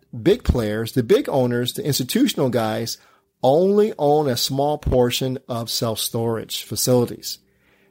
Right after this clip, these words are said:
The remaining eighty percent is for you and I to play in and own and invest in and cash flow from. Okay?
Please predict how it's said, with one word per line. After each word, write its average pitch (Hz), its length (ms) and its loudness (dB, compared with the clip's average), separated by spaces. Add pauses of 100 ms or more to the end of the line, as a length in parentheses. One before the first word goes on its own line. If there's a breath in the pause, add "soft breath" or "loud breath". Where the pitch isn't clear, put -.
(100)
The 131 100 6
remaining 170 580 4
eighty 170 320 4
percent 127 720 0 (180)
is 127 200 2
for - 160 0
you 123 480 2 (160)
and 127 180 0
I 113 380 -4
to 156 100 -2
play 147 280 2
in - 120 -10 (500)
and 151 220 2
own 113 280 -2 (300)
and 131 180 4
invest 151 400 2
in - 160 -16 (240)
and 147 240 4
cash 127 260 2
flow - 160 -10
from. - 260 -16 (380)
Okay? 208 260 2